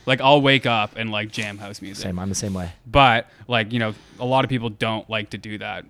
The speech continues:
Speaker 1: A lot of people just wanna jam to some, like, chill music or,
Speaker 2: What,
Speaker 1: like
Speaker 2: what are some of the top most played songs on your iTunes or your Spotify?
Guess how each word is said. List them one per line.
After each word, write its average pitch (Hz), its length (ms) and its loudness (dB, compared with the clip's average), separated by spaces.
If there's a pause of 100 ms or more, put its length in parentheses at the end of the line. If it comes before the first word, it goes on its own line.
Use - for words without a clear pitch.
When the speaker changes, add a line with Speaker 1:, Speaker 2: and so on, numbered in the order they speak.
(380)
Speaker 1:
A - 40 -10
lot 113 100 0
of 113 40 -6
people 113 160 -4
just 110 160 -6
wanna 110 200 -6
jam 104 200 -4
to 104 60 -10
some, 104 140 -10
like, 104 120 -10
chill 107 200 -10
music 107 480 -10
or, - 20 -2
Speaker 2:
What, 139 160 2
Speaker 1:
like 104 140 -6
Speaker 2:
what 170 100 6
are 196 80 8
some 185 240 4
of 175 60 4
the 160 300 6 (120)
top 143 400 4
most 135 480 -2 (160)
played 135 300 2
songs 117 320 0
on 113 80 -2
your 107 180 -2
iTunes 113 480 -2
or 107 60 -2
your 104 100 -2
Spotify? 104 540 -6